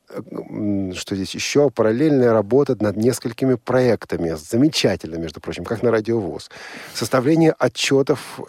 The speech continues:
э, и так далее. Требования: базовые знания в области интернет-маркетинга, исполнительность и аккуратность, ответственный подход, ам,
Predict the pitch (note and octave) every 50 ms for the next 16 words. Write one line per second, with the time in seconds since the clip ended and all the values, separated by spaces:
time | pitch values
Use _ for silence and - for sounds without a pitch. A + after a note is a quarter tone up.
0 | - - A2 A2 A2 G#2+ - - B2+ B2 - A2+ G#2+ G2+ G2 F2+ E2+ F2 F2 -
1 | - C#3 D3 C3+ B2 A2+ A#2 A2 G#2 G2+ F#2+ A2+ A2+ A2 G2 G#2 G2 G2 G2 F#2+
2 | F2+ G#2+ G#2 G2+ F#2+ F#2+ F#2 F2 F2+ F#2+ F2+ - F#2 F2 - - - - - G2
3 | F#2+ - F#2 F2 F2+ F2+ E2+ - F#2+ G#2+ C3 D#3 - - C3 - - C3+ C3+ C#3
4 | B2+ - - - - - - _ - - - - - - G#2 G2+ G#2+ A#2+ B2+ -
5 | D3 C3+ C3 B2 - - - - C#3+ C3+ C3 - - C3+ C3+ B2+ A2 G2 F2+ -
6 | G2 F2 - - - - - - - - - - - - A2+ B2+ B2+ - - -
7 | C3 B2+ B2+ A#2+ - - G#2+ G#2 - - - A#2 A#2 - - - - - - -
8 | - - - _ - - - A2+ G#2+ G#2+ G#2 G#2+ G#2 G2+ G2+ F#2+ -